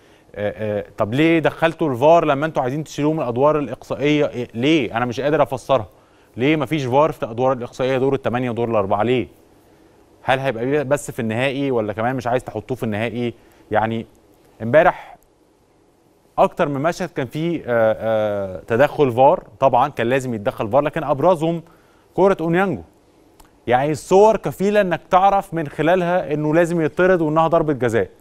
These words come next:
طبعا طاهر الحقيقة على الرغم من تحفظي على أداء طاهر مع الأهلي من ساعة وصوله، لكن هدف رائع امبارح فكرنا بأهدافه مع المقاولين، لكن طاهر مش هو طاهر لسه، مش ده طاهر بتاع المقاولين.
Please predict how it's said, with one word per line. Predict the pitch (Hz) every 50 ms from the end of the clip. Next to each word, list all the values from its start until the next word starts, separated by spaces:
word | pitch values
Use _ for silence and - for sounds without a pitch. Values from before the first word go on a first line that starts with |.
| _ _ _ _ _ _
طبعا | - 147 160 156 156 151
طاهر | - 185 196 196 190
الحقيقة | 170 143 135 139 160 185 185 185 185 185 170 - _ _ _ _ _ _ _ _ _ _ _ _ _ _ -
على | 104 123 135
الرغم | 135 143 170 185 180 185 175
من | 165 156
تحفظي | - 143 - - 117 - - - 180 165 160
على | 156 127 123 123 123
أداء | 120 135 156 139
طاهر | - 165 165 160 160 156 139
مع | 120 120 113 107 110
الأهلي | 120 120 143 156 156 147 143
من | 139 127 107
ساعة | - 143 139 143 -
وصوله، | 135 120 - - 160 165 151 135 131 143 - _ _ _ _ -
لكن | 120 120 - 139
هدف | 131 143 160 175 165 - 160
رائع | 160 170 165 139 120 107
امبارح | 107 107 101 104 123 143 151 143 - - - - _ -
فكرنا | 131 117 - - 160 151 151 143
بأهدافه | 123 120 123 120 131 139 - 143
مع | 123 113 107
المقاولين، | 104 107 110 101 113 113 117 135 156 165 156 _ _ _ _ _ - - - - -
لكن | 123 127 - 156 143
طاهر | 120 180 196 202 202 190
مش | 185 160 - 165
هو | 180 185 180
طاهر | - 185 175 170 165
لسه، | 151 139 131 - - - _ _ _ _ _ _ _ _ _ _ _ _ _ _ _ _ _ _ _ _ _ _ - - -
مش | 113 98
ده | 113 156
طاهر | 156 - 180 175 175 170
بتاع | 156 143 139 143 131
المقاولين. | 127 127 127 123 127 127 123 120 104 85